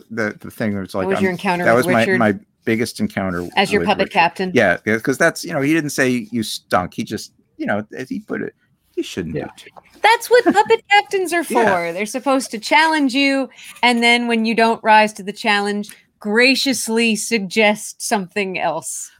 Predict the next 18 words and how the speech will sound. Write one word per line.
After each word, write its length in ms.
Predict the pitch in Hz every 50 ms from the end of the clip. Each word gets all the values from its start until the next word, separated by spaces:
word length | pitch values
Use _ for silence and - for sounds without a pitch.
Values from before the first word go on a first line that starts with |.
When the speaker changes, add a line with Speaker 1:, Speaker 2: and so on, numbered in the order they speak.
| _ _
Speaker 1:
But 160 | - 135 120
what, 60 | 107 110
Speaker 3:
Right. 200 | 113 110 107 123
Speaker 1:
what 160 | 135 - -
interesting 500 | 143 196 220 254 208 - - 160 139 117
about 260 | 101 107 104 98 95
Waldorf 480 | 92 87 95 135 165 - 101 78 76 - - _
is 260 | 98 107 120 101 98
that, 220 | 101 95 104 - -
you 100 | 107 104
know, 120 | 101 85
it's 180 | 87 110 107 -
really, 340 | - 123 143 139 104 90 87
Jim 260 | 110 - 135 147 180
had 280 | 131 110 92 82 - -
very 200 | 110 107 90 82
large 360 | 85 87 78 78 78 71 -
hands. 280 | 104 98 78 - -